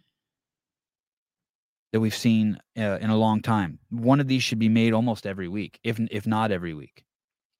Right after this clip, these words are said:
People's journey into the L one. So thank you, uh, Pedro from Coffee Pods and wads, for doing your part. This is a massive contribution.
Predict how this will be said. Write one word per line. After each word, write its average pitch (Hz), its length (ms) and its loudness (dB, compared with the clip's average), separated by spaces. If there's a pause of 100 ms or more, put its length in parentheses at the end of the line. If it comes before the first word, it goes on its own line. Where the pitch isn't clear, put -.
(140)
People's 127 380 2
journey 107 520 0
into 101 240 -4
the 95 140 -2
L 92 180 2
one. 90 240 -2
So - 160 -6
thank 123 220 2
you, 123 100 0 (120)
uh, 107 100 0
Pedro 117 320 2
from 104 140 -2
Coffee 110 260 0
Pods 107 260 0
and 101 120 0
wads, 104 200 2
for 98 120 -8
doing 101 200 0
your 104 140 0
part. 104 260 2
This 95 120 -10
is 95 80 -6
a 92 40 -2
massive 104 560 0
contribution. 98 680 -2